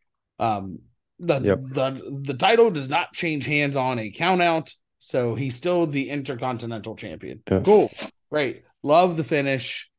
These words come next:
Speaker 1: Um, I, I also love how Valentine was like, "Eh, f-, eh, fuck it." <laughs> I'm not
Speaker 2: No,
Speaker 1: doing
Speaker 2: yeah,
Speaker 1: this.
Speaker 2: um, but, I mean, that's, that's how I would, I mean, again, an old school heel would say that. I mean, I, why, I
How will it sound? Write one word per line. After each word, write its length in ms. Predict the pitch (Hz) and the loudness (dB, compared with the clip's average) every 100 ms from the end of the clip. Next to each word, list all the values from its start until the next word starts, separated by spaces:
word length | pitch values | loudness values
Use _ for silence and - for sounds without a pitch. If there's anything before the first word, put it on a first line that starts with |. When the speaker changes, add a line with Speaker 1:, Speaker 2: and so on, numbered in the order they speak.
| _ - | _ -2
Speaker 1:
Um, 280 | 131 127 131 | 0 0 -2
I, 240 | 147 165 156 | 0 0 0
I 180 | 139 156 | -2 2
also 280 | 175 202 214 | 2 2 2
love 200 | 185 180 | 2 2
how 100 | 156 | 2
Valentine 400 | 151 151 156 156 | 0 -2 -2 -4
was 80 | |
like, 140 | 143 143 | -4 -2
"Eh, 160 | 160 | -2
f-, 240 | 151 - - - - | -2 -6 -20 -16 -4
eh, 120 | 170 | -4
fuck 360 | - - 127 135 | -4 -4 -4 -4
it." 240 | 127 - _ _ _ _ - | -10 -16 _ _ _ _ -12
<laughs> 20 | - - - 226 | -6 -6 -2 8
I'm 80 | |
not 40 | 214 | 10
Speaker 2:
No, 140 | 160 | 10
Speaker 1:
doing 120 | 120 131 | 10 10
Speaker 2:
yeah, 60 | |
Speaker 1:
this. 200 | 147 127 | 10 6
Speaker 2:
um, 180 | 120 - - - _ _ _ _ _ - | 6 0 -2 -16 _ _ _ _ _ 4
but, 120 | 107 | 6
I 60 | 113 | 6
mean, 200 | 123 110 | 8 6
that's, 300 | 107 107 - | 6 4 -4
that's 440 | 101 98 85 101 | -2 0 2 2
how 100 | 101 | 0
I 20 | 95 | 0
would, 180 | 101 | 0
I 60 | - | -2
mean, 220 | 107 90 - | -2 -2 -2
again, 440 | 80 98 120 101 | -4 0 0 2
an 80 | 90 | 4
old 200 | 110 147 | 4 2
school 180 | - 107 | 2 2
heel 120 | 101 | 2
would 100 | 98 | 0
say 140 | 127 | -2
that. 100 | 120 | -4
I 40 | 85 | -2
mean, 160 | 98 | -2
I, 100 | 98 | 0
why, 240 | 110 117 | 2 4
I 40 | 123 | 4